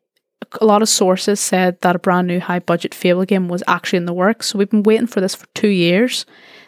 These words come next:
The news came less than two years after the closure of Lionhead Studios, and the report correctly stated that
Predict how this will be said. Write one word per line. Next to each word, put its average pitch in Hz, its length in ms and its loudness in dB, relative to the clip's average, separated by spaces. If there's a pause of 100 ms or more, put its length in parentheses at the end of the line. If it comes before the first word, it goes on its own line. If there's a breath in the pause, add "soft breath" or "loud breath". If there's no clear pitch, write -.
The 214 60 2
news 233 240 4
came 190 500 0 (320 soft breath)
less 185 240 2
than 214 80 2
two 196 140 0
years 175 180 4
after 170 240 -2
the 160 80 -2
closure 180 320 0
of 170 100 -2
Lionhead 170 540 0
Studios, 220 600 2
and 190 220 -2
the 190 60 -2
report 202 440 -2
correctly 190 380 0
stated 175 420 0
that 170 180 0